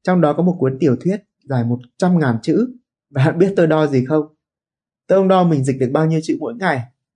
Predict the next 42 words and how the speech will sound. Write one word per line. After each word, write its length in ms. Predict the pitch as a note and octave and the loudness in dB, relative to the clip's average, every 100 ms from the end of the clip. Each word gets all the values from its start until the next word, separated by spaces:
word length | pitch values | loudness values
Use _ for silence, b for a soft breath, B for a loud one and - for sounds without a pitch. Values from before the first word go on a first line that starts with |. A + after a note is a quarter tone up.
| _ - | _ -8
mà 100 | C3 | -4
mục 140 | B2+ | -2
tiêu 140 | B2+ D3+ | -2 -2
smart 260 | D3+ E3+ | -2 -4
của 120 | F#3 B2+ | -2 -2
tôi 180 | C3 C3 | 0 0
là 220 | A#2+ A2 | 0 -4
đo 200 | B2+ C3+ C3 - | -4 -4 -6 -6
số 180 | B2 - | -8 0
câu 160 | D#3 | 0
nói 160 | D3 C3+ | 0 -2
hay 220 | C3+ D3+ | -2 -2
bằng 160 | C#3 A#2+ | -2 -4
tiếng 120 | B2+ | -4
Anh 200 | C3 D3 C#3 | -4 -4 -4
tôi 100 | C3 | -8
đọc 180 | A#2+ - | -8 -10
được 180 | A2+ _ - | -12 _ -8
mỗi 180 | C3 B2 | -6 -4
ngày. 240 | C#3+ B2 _ _ _ _ _ _ _ _ _ _ _ _ _ _ _ | -6 -10 _ _ _ _ _ _ _ _ _ _ _ _ _ _ _
Viết 100 | G3+ | 0
sách 260 | G#3 A3+ A3+ - _ | 2 0 -2 -14 _
vốn 140 | D3 | 0
là 60 | F#3 | 2
một 140 | D#3 B2 | 0 0
việc 140 | B2 | -2
không 160 | D3 C#3 | -2 -2
dễ, 300 | C#3 - - | 0 0 -6
nhưng 140 | - D3+ | -8 -2
tôi 100 | D#3 | 0
đã 100 | C3 | 0
giúp 140 | G3 A3 | -2 -2
cả 120 | A#2 | -4
chục 120 | C3+ B2+ | -6 -6
tác 80 | D#3 | -4
giả 80 | D#3 A#2 | -4 -4
ra 80 | C3 B2+ | -6 -6
sách 120 | E3+ F3 | -8 -8
trong 140 | C3+ | -6
năm 160 | C3 B2 | -4 -4
vừa 100 | A#2 | -6
rồi. 260 | G#2+ A2+ | -6 -8